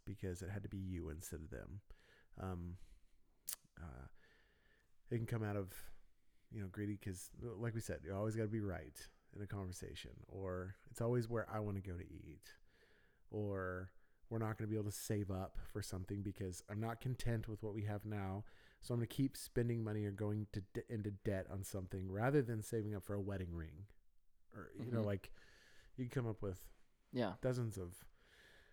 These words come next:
Speaker 1: those types of things. So if I had to, for me, identify the, the, the part where you could really work on it, you, you can let go of a whole bunch of stuff. But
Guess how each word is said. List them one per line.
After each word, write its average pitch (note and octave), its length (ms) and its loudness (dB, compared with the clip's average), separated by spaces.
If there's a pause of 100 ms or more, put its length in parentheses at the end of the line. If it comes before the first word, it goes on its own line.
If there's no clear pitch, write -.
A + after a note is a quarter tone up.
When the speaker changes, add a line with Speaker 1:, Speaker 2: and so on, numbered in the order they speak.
(500)
Speaker 1:
those B2 220 8
types A#2 220 2
of A2 100 -2
things. G2 200 0
So B2 100 4
if A#2 100 4
I D3+ 60 6
had D#3 160 8
to, B2+ 180 8 (220)
for C#3 180 2
me, C#3 500 6 (1080)
identify A2+ 840 4 (1800)
the, G#2 380 0 (140)
the, G2+ 180 -2 (160)
the G2+ 100 -2
part - 400 2
where A#2 100 2
you G#2+ 60 2
could G#2 240 -4
really A#2 240 4
work G#2 340 2
on E2 140 -6
it, D2+ 80 -10 (280)
you, B2+ 120 -4 (300)
you D3+ 120 2
can C#3+ 140 8
let A#2+ 160 6
go G#2 120 2
of F#2+ 100 -2
a F#2 40 -8
whole G2 140 -4
bunch F2 220 -8
of F2 60 -10
stuff. - 340 -10 (1120)
But G2 200 0